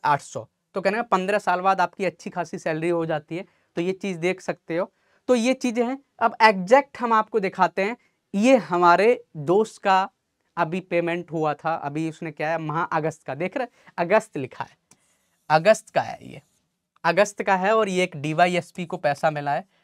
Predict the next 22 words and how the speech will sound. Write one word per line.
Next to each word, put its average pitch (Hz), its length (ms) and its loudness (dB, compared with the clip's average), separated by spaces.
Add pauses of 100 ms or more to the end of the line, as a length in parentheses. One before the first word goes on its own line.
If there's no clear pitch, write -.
(180)
डीवाईएसपी 156 920 -2 (580)
of 151 160 2 (220)
यूपी 156 440 -8 (1200)
सैलरी। 131 500 2 (920)
अब 220 140 6
देखोगे 202 600 2
कि - 300 -12
इसको 220 280 -6
कितना 214 340 0
मिलता 160 380 0
है, 196 120 0
आपको 170 300 0
एग्जैक्ट 160 420 -4 (280)
वेतन 185 440 0
क्या 233 160 0
है, 226 60 2
इसको 214 200 -6
मिला 208 220 -2
छप्पन 185 420 -8
हज़ार 185 220 0
सौ 175 360 -4
रुपये, 190 300 -6